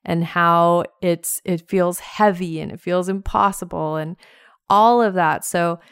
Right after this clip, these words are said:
I hope that you're giving yourself so much compassion,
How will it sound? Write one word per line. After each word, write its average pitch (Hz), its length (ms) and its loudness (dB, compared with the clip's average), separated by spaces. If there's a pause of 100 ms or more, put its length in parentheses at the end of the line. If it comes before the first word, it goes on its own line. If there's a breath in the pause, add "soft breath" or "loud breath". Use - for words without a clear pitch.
(340 soft breath)
I 185 160 0
hope 233 680 2 (680)
that 190 100 -2
you're 190 160 0
giving 196 300 0
yourself 180 500 -2
so 202 960 2
much 175 580 -6 (240)
compassion, 160 840 -4